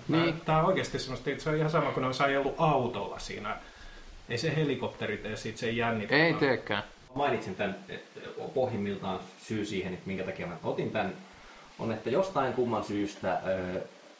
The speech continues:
Speaker 3: meillä koululla joku kaveriporukka niinku järjesti sellaisia, siis lukiossa koululla. Et tota, tyylin kaupungilta sai videotykin lainaan, niin sitten sille perjantai-iltana siis viritettiin videotykki,
Speaker 1: Mikä
Speaker 3: ö,
Speaker 1: kaupunki tää on?
Speaker 3: Joensuun kaupunki.
Speaker 1: Oho.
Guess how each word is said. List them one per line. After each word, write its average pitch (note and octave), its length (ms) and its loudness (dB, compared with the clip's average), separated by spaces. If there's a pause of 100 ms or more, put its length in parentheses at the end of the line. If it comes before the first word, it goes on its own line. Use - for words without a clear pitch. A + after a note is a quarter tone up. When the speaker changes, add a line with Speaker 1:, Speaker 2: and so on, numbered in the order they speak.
(200)
Speaker 3:
meillä A2 240 0
koululla G#2 640 4
joku G2+ 180 -2
kaveriporukka F2+ 1000 -2 (400)
niinku F3+ 260 -6
järjesti - 440 0
sellaisia, F#2 400 -2
siis - 220 -12
lukiossa G#2 460 0
koululla. - 440 -4 (1080)
Et - 220 -8
tota, G2+ 360 0 (180)
tyylin A2+ 240 0
kaupungilta C3+ 420 2
sai A2+ 200 -2
videotykin G2+ 580 0
lainaan, F2+ 560 0
niin G2+ 120 -6
sitten - 240 -8
sille G2 160 -2
perjantai-iltana F#2 760 -2
siis - 180 -10
viritettiin G2 420 -4
videotykki, F#2 560 0
Speaker 1:
Mikä C3 220 4
Speaker 3:
ö, G#2+ 40 6
Speaker 1:
kaupunki G2 380 2
tää G2+ 240 -2
on? F#2+ 100 -4
Speaker 3:
Joensuun A2 380 -2
kaupunki. G#2+ 280 0
Speaker 1:
Oho. A#2+ 140 -2